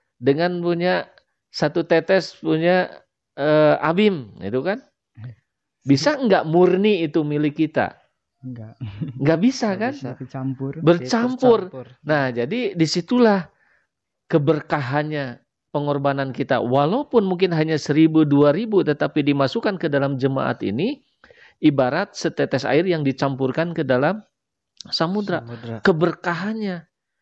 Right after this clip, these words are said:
Speaker 1: akan dimakan, akan diminum, <laughs> akan diisap oleh semua ikan yang ada di situ. Artinya pengorbanan kita yang diserahkan kepada jemaat ini,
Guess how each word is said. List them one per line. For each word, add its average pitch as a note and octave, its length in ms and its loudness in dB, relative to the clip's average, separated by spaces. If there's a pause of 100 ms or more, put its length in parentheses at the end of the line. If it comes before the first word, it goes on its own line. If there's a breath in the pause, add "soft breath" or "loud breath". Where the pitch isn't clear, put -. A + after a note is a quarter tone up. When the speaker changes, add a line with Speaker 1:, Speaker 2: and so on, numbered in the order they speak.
(260)
Speaker 1:
akan D3+ 240 -2
dimakan, D3+ 720 -2
akan C#3+ 240 -2
diminum, D#3 520 2
<laughs> A#3+ 200 4
akan D#3 320 0
diisap D3+ 400 0
oleh D#3+ 240 2 (320 loud breath)
semua F#3 560 2
ikan F3 320 -2
yang E3+ 240 -4
ada C#3 160 2
di B2+ 160 -2
situ. A#2 480 -4 (680)
Artinya D3 320 0
pengorbanan D3+ 720 0
kita E3+ 240 -2
yang D#3 160 -2
diserahkan E3 560 -2
kepada C3+ 240 0
jemaat B2+ 400 -4
ini, D#3 320 -6